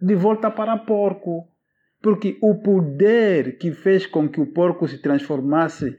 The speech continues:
em ovelha tem que ser o mesmo poder que vai transformar essa ovelha de volta para porco. E Cristo não promete isso. Aí é que surge a impossibilidade do, do cristão perder a salvação.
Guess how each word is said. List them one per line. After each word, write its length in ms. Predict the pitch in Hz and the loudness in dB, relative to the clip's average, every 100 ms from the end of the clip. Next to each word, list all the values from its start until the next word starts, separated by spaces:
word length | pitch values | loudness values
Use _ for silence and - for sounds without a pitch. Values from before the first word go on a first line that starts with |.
| _ _ | _ _
em 120 | 143 131 | -4 -2
ovelha 520 | 127 139 156 170 180 - - _ | 0 0 2 0 -4 -12 -20 _
tem 160 | 196 196 | -2 0
que 140 | 196 | -2
ser 260 | - 180 165 | -2 -2 0
o 80 | |
mesmo 600 | 160 165 196 220 202 190 175 | -2 -2 0 0 2 2 0
poder 680 | 175 151 143 143 165 190 - _ | 0 0 2 2 0 -4 -16 _
que 100 | - | -6
vai 240 | 151 165 170 | -2 -2 0
transformar 600 | 165 156 160 143 156 170 | 0 0 -2 0 0 0
essa 240 | 165 165 | 0 0
ovelha 280 | 147 156 185 | 0 2 2
de 120 | 175 | 2
volta 280 | 165 190 196 | 2 0 0
para 220 | 196 208 | -2 -2
porco. 540 | 208 220 196 175 - - _ _ _ - | 0 0 0 -2 -10 -16 _ _ _ 0
E 140 | 214 | 2
Cristo 400 | - 165 165 190 | 2 0 0 0
não 180 | 185 220 | 2 2
promete 480 | 220 202 220 214 233 | 2 0 0 -2 -4
isso. 500 | 233 220 202 - 202 202 _ _ - | -2 -4 -4 -10 -20 -20 _ _ -4
Aí 240 | 156 165 | 2 2
é 60 | 185 | 2
que 120 | 180 | -2
surge 300 | - 185 170 | -2 0 2
a 40 | |
impossibilidade 1120 | 170 151 185 170 180 156 151 143 143 160 175 190 _ _ _ _ 170 | 0 0 -4 -2 -2 -2 -2 -2 -2 -4 -6 -10 _ _ _ _ -4
do, 260 | 165 170 | 0 0
do 180 | 170 165 | 2 0
cristão 400 | - 151 - 190 | -2 -8 -2 -2
perder 360 | 185 180 170 190 | 0 -2 0 0
a 80 | 190 | 0
salvação. 680 | 196 190 202 - 180 160 | -4 -4 -6 -4 -4 -4